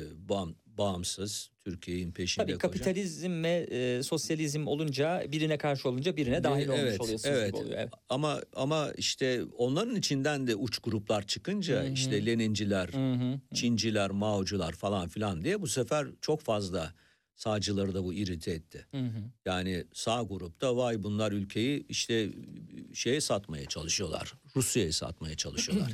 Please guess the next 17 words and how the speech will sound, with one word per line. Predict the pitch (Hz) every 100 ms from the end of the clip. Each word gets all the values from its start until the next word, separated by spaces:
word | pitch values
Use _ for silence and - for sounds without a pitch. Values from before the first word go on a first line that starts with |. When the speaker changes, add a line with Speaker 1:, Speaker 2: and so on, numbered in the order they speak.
| 104
Speaker 2:
<clears throat> | -
Hı | 131
hı. | 131 127
Speaker 1:
Öbür | 110 120
taraf | 104 110 110
işte | 123 - 131 -
<laughs> | 185
vay | 117 123 123
bunlar | 117 113 123
ülkeyi | 117 117 113 104 117 131 127 -
Çin'e | - 131 123
satacaklar. | 113 92 95 90 82 131 156
Speaker 2:
Hı |
hı. | 123 117 117 131 160 _ _
Speaker 1:
Ee, | 101
Speaker 2:
Diye | 107 104 95 87 82 - - -
Speaker 1:
halbuki, | - 160 -